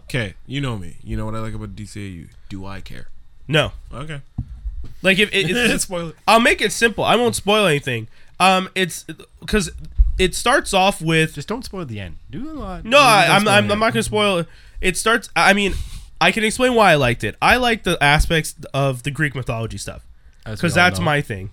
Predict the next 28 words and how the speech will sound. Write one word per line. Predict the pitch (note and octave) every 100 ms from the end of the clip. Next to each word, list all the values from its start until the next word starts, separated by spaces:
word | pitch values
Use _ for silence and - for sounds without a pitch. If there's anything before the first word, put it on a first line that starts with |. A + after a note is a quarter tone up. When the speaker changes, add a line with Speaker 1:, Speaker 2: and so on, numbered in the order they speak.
| - - - - - - -
Speaker 1:
Right. | F#2+ F#2
Speaker 2:
Um, | C3+ C3+ B2+ B2 - - -
'cause | F#3
I | G#3 G#3+
genuinely | D#3 E3+ F3+ D#3+
love | C3+ C3+ C3+ B2
Greek | C3+
mythology. | B2+ A#2+ F3 F3 E3 D#3+
It's | B2+
always | C#3+ C3+
been | C3+
one | C3
of | B2
my | A#2
favorite | B2+ A#2
subjects. | - C#3+ C#3+ D3 - - - -
Speaker 3:
Mm-hmm. | A#2+ - -
Speaker 2:
So | - F#3
when | F3 F3
the | F3
comic | - F#3+ G3
book | D#3+ F3+
connects | - E3 D3 D3+ -
to | F3+
Greek | E3 F3+
mythology, | F#3 G3 F#3+ F3+ G3+ G#3 - -
I'm | - B2+
down. | B2+ G#2 G2